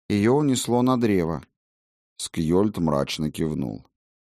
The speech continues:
«Она не удержалась. Её зацепило, началась трансформа. Она сделалась демоном, почти что сделалась. Потом её хотели убить.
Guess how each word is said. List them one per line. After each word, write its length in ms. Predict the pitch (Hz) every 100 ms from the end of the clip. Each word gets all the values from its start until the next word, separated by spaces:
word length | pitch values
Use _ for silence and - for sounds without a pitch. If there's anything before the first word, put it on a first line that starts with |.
| _ _ _ -
«Она 280 | 107 131
не 100 | 147
удержалась. 800 | 151 151 151 143 107 87 - - - _ _ _ -
Её 240 | 113 151
зацепило, 600 | 165 165 - - 135 117 107
началась 460 | 107 - 117 123
трансформа. 720 | - 120 117 - 123 90 78 - _ -
Она 260 | 92 101 104
сделалась 580 | 95 113 113 113 113
демоном, 640 | 98 117 151 107 80 67 - _
почти 320 | 131 - -
что 180 | 127 -
сделалась. 640 | 82 85 82 76 73 - - _ _ _ _ _ _
Потом 340 | 98 - 147
её 140 | 143 120
хотели 400 | - 120 120 117
убить. 540 | 127 117 90 - -